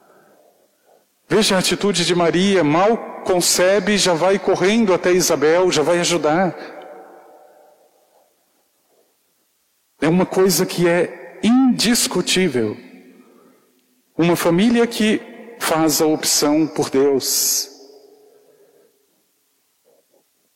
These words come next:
ela nunca se fecha em si mesma, nunca, nunca.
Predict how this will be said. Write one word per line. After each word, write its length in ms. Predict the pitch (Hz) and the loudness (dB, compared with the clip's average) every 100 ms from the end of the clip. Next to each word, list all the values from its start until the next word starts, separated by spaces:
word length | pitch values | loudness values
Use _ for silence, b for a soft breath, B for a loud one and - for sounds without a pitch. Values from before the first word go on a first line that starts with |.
| _ _ - | _ _ -4
ela 240 | 135 135 | 0 0
nunca 420 | 135 151 202 - | 2 2 0 -2
se 200 | 160 - | -2 -2
fecha 480 | 139 143 135 - - | -2 -2 -2 -2 -4
em 60 | 117 | -4
si 180 | - 113 | -4 -2
mesma, 400 | 123 131 127 117 | -2 -2 -2 -2
nunca, 400 | 147 202 - 113 | 0 -2 -6 -4
nunca. 500 | 170 202 - 107 | -2 -2 -4 -14